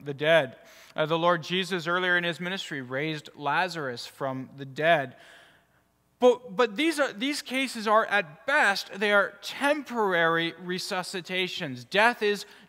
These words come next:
delayed, but not overcome. They were raised, yet in order only to die again. In this sense, the resurrection is, uh, of Jesus is absolutely unique. Uh,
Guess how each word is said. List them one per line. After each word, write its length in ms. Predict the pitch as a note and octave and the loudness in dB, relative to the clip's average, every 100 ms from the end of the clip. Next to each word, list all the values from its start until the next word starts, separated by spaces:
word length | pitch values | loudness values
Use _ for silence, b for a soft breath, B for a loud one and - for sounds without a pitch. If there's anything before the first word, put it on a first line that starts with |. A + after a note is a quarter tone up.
| D3+ | -6
delayed, 960 | F3 G3 A3 C#4 G3 D3+ E3 G#3+ B3 - _ _ _ _ _ _ - | -2 0 2 2 2 2 0 -2 -6 -14 _ _ _ _ _ _ -8
but 140 | F3+ | -6
not 260 | G3 A#3 A3+ | 0 0 4
overcome. 760 | G#3+ G3+ G3 G3+ G3+ F3 A#2 - _ _ _ _ | 2 2 -4 -4 -2 -2 -6 -14 _ _ _ _
They 100 | D#3+ | 0
were 160 | F#3+ F#3 | 0 2
raised, 680 | G#3 B3 F#3 F#3 F#3 - - | 6 6 6 2 -4 -12 -10
yet 260 | E3+ F3 | -2 -2
in 100 | F3+ | 0
order 340 | F3+ F#3 F#3 E3 | -2 -2 -2 -2
only 280 | E3+ E3 | -4 -6
to 140 | D#3+ D#3 | -6 -10
die 500 | C#3 C3+ C3+ C#3 C3+ b b | -4 -2 0 -2 -6 b b
again. 640 | - D3 C#3 D#3 C#3 A#2+ - _ _ _ _ b b b | -14 -10 -6 -6 -6 -8 -12 _ _ _ _ b b b
In 80 | - | 0
this 140 | A3+ C4 | 2 2
sense, 240 | B3+ A3+ | 0 -2
the 100 | A#3 | 2
resurrection 600 | A3+ C#4 C4+ A#3+ - A#3 | 4 4 0 -2 -2 -4
is, 200 | G#3 F3+ B B B | -6 -8 B B B
uh, 40 | |
of 300 | F3 C#3+ F3+ | -2 0 -2
Jesus 420 | D3+ G#3 G#3+ F#3+ F3+ | -4 -8 -6 -8 -10
is 160 | F3+ - | -12 -2
absolutely 800 | F3+ G3+ F#3 - F#3+ F3 E3 E3 | 2 2 0 -8 -6 -6 -8 -8
unique. 680 | D#3+ D#3 D3+ D#3 D#3+ B2+ _ B B B B B B | -6 -6 -6 -6 -8 -8 _ B B B B B B
Uh, 200 | - G3 | 4 4